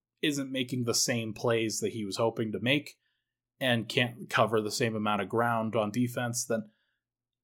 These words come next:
or maybe it's the, the actual quickness and the, the cuts and the little herky-jerky moves that he makes just to gain just a little bit of space. If he stops being able to do that,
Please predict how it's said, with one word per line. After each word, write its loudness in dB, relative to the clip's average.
or 0
maybe 4
it's 4
the, 0
the 6
actual 2
quickness 0
and -2
the, 0
the -4
cuts -2
and -2
the 0
little 2
herky-jerky -2
moves -2
that 0
he 0
makes -2
just -2
to -2
gain -4
just 4
a -4
little 4
bit 2
of 2
space. 0
If -12
he -2
stops 0
being 2
able -2
to -2
do -4
that, 2